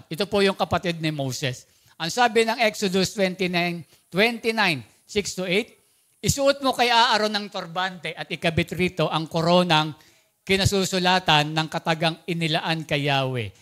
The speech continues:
Bilang pagtatalaga, kunin mo ang langis na pantalaga at buhusan mo ang kanyang ulo.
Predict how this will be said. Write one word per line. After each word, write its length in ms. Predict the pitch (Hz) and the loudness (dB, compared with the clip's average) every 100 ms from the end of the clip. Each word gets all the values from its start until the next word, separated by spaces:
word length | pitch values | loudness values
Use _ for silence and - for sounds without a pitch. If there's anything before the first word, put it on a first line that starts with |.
| _ _ _ _ | _ _ _ _
Bilang 440 | 139 214 247 247 208 | -2 0 2 0 0
pagtatalaga, 920 | 214 202 208 185 170 147 156 120 101 _ _ _ | -2 0 0 2 2 4 4 4 -4 _ _ _
kunin 400 | 220 262 262 254 | 2 4 4 0
mo 80 | 240 262 | 0 0
ang 160 | 226 | 0
langis 440 | 214 202 214 226 - | 2 2 2 -2 -2
na 80 | 208 | -2
pantalaga 680 | 202 190 190 185 175 208 214 | -2 -2 -2 0 0 -2 -4
at 160 | 170 | -6
buhusan 640 | 156 180 196 277 - 254 220 | -2 2 2 2 0 -2 0
mo 160 | 208 | 0
ang 160 | 220 180 | 0 -2
kanyang 400 | 185 180 175 185 | -4 -2 -4 -2
ulo. 480 | 180 170 147 127 | -2 0 0 -2